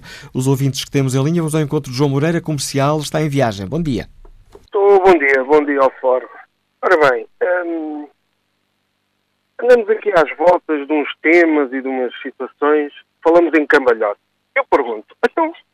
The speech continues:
Speaker 2: o António Costa não fez uma cambalhota ao seguro, não fez uma cambalhota nas eleições, o P C P não deu uma cambalhota na, no município da Amadora que teve que fazer uma junção com o C D S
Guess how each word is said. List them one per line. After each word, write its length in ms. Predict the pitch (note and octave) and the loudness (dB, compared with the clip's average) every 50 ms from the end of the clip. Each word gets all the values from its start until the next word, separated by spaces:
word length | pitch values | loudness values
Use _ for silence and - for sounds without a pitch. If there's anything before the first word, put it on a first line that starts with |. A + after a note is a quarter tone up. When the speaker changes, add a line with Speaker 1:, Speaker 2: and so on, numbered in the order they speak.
| _ _ _ _ _ _ _ _ _ _ _ _ _ _ _ _ _ _ _ _ _ - | _ _ _ _ _ _ _ _ _ _ _ _ _ _ _ _ _ _ _ _ _ -6
Speaker 2:
o 420 | A3+ A3+ A3 A3 A3 G#3+ G#3+ G#3 G#3 | -2 0 2 2 2 2 4 4 4
António 400 | G#3 G3+ - G#3+ G3+ G3 F#3 E3+ | 4 4 4 2 4 2 0 0
Costa 500 | - G3+ G3 F3 - - F3+ E3+ D#3+ D#3+ | 2 2 2 2 2 0 2 2 2 2
não 160 | E3+ F3+ F3 | 0 0 -2
fez 220 | - - F3+ E3 E3+ | 0 2 0 2 2
uma 180 | E3+ E3 D#3+ | 2 2 2
cambalhota 680 | - - E3 D3+ C#3+ C#3 C3+ C#3 D3 C#3+ - _ D3 C#3 | 2 2 2 2 2 2 2 4 4 4 4 _ 2 2
ao 120 | C#3 C3+ - | 2 2 0
seguro, 680 | - A#2+ A2+ A#2 C3 D3 D3+ D3 C#3 C#3 C3 B2 A#2 _ _ _ _ _ _ - | -6 -14 -8 -4 -2 0 0 -2 -2 -4 -8 -12 -14 _ _ _ _ _ _ -6
não 240 | E4 - F#3+ F3+ - | 0 2 2 2 2
fez 260 | - - F3 D#3+ D#3+ | 2 2 2 2 2
uma 200 | E3+ E3 D#3+ D#3 | 2 2 2 2
cambalhota 920 | - F3 E3+ D#3 D3+ C#3+ C3+ B2+ C#3 D3+ D3+ C#3+ - - D3 C3+ C3 B2+ | 4 2 2 4 4 2 4 6 6 6 6 6 4 0 0 2 2 2
nas 220 | C#3 C#3 C3+ B2 | 2 0 -2 -2
eleições, 800 | C#3 C#3 C3 B2+ A#2 - - - B2 B2+ C3 C3 C3 B2 A2+ G#2+ - _ _ _ _ _ _ _ _ _ _ _ _ _ _ _ | -2 -6 -6 -6 -8 -8 -4 0 2 2 2 0 -2 -10 -16 -20 -20 _ _ _ _ _ _ _ _ _ _ _ _ _ _ _
o 340 | A#3 A#3+ A#3+ A#3+ A#3+ A#3 A3+ | -2 0 2 4 2 2 2
P 140 | - A#3+ A#3 - | 2 2 2 2
C 100 | - A3+ | 2 0
P 220 | - - A3 G#3+ G#3 | 0 4 4 6 6
não 120 | G#3 G3+ | 8 6
deu 120 | G3+ G3+ G3 | 6 6 6
uma 160 | G3 F#3+ - | 4 4 2
cambalhota 840 | - G3+ F#3 F3 E3 D#3+ E3+ F#3 F3+ E3+ _ F3 E3 D#3 D3+ - - - | 2 2 4 6 6 6 6 6 6 4 _ 4 4 4 4 2 -2 -6
na, 480 | F3 E3 E3 E3 D#3+ D#3 D3+ D3+ D3 | -2 2 4 6 8 8 8 6 4
no 120 | C#3+ D#3 D#3+ | 4 2 0
município 460 | E3+ F3 E3 - - E3 - - D#3 | 0 -2 -2 -4 -4 -4 -2 2 4
da 120 | D#3+ D#3+ | 6 6
Amadora 420 | D#3 D3+ D3+ D3 D#3+ E3 D#3 D#3 - | 6 6 6 6 6 8 8 6 4
que 100 | - - | 2 -2
teve 140 | - D3+ C#3+ | -4 -4 -4
que 160 | - - _ | -4 -6 _
fazer 400 | D#3 D3 C3 B2+ C#3+ D3+ D3 C#3 | -2 -2 -2 2 4 4 4 4
uma 320 | C3+ C3+ C3 C3+ C3+ C3 B2+ | 4 0 0 0 0 0 0
junção 380 | A#2+ C#3+ C#3+ B2+ - D3+ C#3 C3 - | 0 -2 -2 0 0 0 0 0 -2
com 80 | C#3+ | -6
o 60 | B2+ - | -8 -4
C 180 | - D3+ C#3 | 0 0 2
D 80 | B2+ B2 | 2 2
S 380 | B2 B2+ C3+ C#3 C3+ B2+ - | 2 2 2 0 0 -2 -4